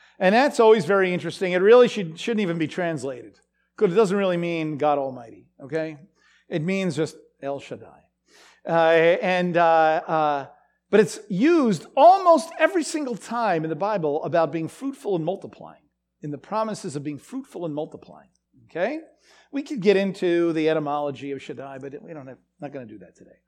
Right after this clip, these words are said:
all right? Uh, and, and, and so he's focused on,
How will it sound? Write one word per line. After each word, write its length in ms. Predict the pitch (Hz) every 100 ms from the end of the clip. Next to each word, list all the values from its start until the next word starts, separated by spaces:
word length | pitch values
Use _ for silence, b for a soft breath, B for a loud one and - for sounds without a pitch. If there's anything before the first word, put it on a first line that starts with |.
| b b
all 100 | -
right? 320 | 139 185 208 - b b b _
Uh, 600 | 180 175 170 170 170 180
and, 220 | 202 202 214
and, 300 | 214 208 226
and 260 | 208 196 190
so 480 | - 254 226 208 202
he's 340 | 175 247 214 -
focused 600 | 302 392 403 202 - -
on, 560 | 226 247 233 165 165